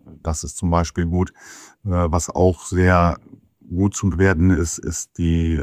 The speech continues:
ähm, sind die Vereine, die wir in der Samtgemeinde haben. Das gilt für die ganze Grafschaft. Wir haben einen unheimlich hohen Anteil an,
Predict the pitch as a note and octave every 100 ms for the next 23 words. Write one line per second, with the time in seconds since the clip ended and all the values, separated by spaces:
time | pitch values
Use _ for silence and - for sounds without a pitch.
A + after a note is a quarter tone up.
0 | - D#2 D#2 D2+ D2+ _ _ _ _ _
1 | _ _ - D#3 A2 F#2 C#2+ F2 E2 -
2 | - F2+ G#2+ B2 A2+ G#2 G#2 G#2 - F#2+
3 | F#2+ F#2+ G2 G#2+ - - F#2+ F#2+ F#2+ -
4 | F#2 F#2 F2 F#2+ G#2 G#2 _ - - D2
5 | - E2 D#2+ F#2 A2 G2+ G#2 G#2+ A2 A2
6 | - _ _ _ _ _ _ _ - F#2
7 | F2 E2+ G2 G#2 G2 F2+ - G2+ F#2+ -
8 | G2 G2 G2+ F#2+ F#2+ F#2+ F#2 - _ _
9 | - F2 E2+ E2+ E2